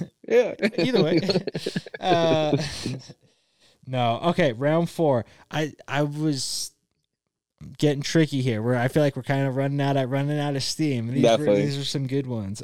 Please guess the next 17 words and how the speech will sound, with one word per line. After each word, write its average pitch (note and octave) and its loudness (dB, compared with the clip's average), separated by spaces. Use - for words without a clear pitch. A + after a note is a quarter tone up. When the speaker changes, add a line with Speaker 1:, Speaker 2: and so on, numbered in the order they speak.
Speaker 1:
Um, B2 -2
I C3 -4
feel D#3 0
like C3+ 0
a B2+ -10
lot C3 2
of C3+ 2
mine C3 0
have C3 -2
to - -12
do B2+ -4
with G#2+ -4
stuff - -2
being B2+ -2
early, C#3 0
or, A2 -4
well, F#3+ 2